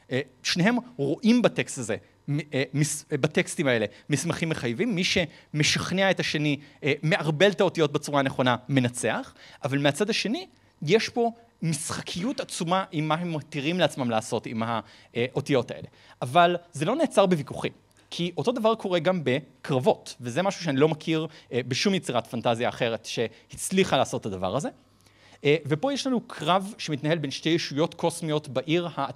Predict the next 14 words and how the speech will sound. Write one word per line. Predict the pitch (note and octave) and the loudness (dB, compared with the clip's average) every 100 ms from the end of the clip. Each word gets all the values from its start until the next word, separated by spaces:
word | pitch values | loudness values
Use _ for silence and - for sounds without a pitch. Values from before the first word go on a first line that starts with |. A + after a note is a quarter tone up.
| - C3+ | -10 -6
אה, | C3+ | -6
האצטקית | - - G#3 G#3 F#3+ | -6 -2 0 0 2
העתיקה, | D3+ F3+ - C3+ C#3 - - _ | 2 2 2 2 0 -12 -20 _
תאוטיוואקן. | - B3 A#3+ A#3+ G3+ E3+ D#3 C#3+ F2+ D2+ - - - - | 2 4 4 2 0 2 2 0 -4 -6 -18 -20 -8 2
לדעתי | D#3 D#3+ | 4 4
הוא | A#3+ | 0
בחר | F#3+ G#3 | 0 2
אותה | G3+ F#3+ | 2 0
בין | D3+ | 0
היתר | E3 D3 D3+ D3 - | 0 0 0 -4 -6
בשביל | B2+ - C3+ B2+ | -6 -2 0 0
השם, | - A#3 F#2 F#2+ | 2 0 -2 -4
תכף | A#2+ - - | -4 -4 -4
נראה. | A#2+ | -4